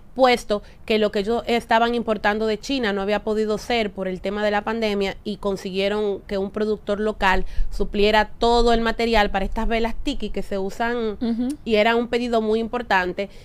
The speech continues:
Speaker 1: y él de-, y él decía que el productor local de-, de-, le había contado y estaba emocionado porque él nunca había recibido un pedido tan grande.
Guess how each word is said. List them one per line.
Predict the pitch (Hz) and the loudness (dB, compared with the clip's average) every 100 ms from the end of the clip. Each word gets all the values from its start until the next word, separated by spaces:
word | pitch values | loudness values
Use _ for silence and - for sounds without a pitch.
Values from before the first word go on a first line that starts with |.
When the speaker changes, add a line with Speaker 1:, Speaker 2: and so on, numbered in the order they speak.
| - | -12
Speaker 1:
y | - 214 | -4 2
él | 208 214 | 2 4
de-, | 220 | 0
y | - 214 208 | 0 0 2
él | |
decía | 220 233 247 226 | 2 2 2 2
que | |
el | 214 | 0
productor | 208 202 190 208 208 | -2 -4 -2 -2 0
local | 226 214 220 | 0 0 0
de-, | 233 226 | -2 -6
de-, | 214 214 202 214 | -4 -2 0 0
le | 202 | 0
había | 202 208 214 | 2 2 2
contado | 233 233 233 208 190 214 - | -2 2 4 6 6 0 -2
y | 196 | -4
estaba | - 196 214 | 0 0 0
emocionado | 214 247 226 226 | -4 -4 -2 -2
porque | 202 196 | -6 -6
él | 202 208 | -4 -4
nunca | 247 226 | -2 -2
había | 208 | -2
recibido | 208 190 208 214 202 202 | -4 -6 -6 -4 -4 -4
un | 196 196 196 196 | -4 -2 -4 -6
pedido | 202 196 196 | -6 -4 -4
tan | 185 190 | -4 -2
grande. | 339 415 180 | -2 -2 -4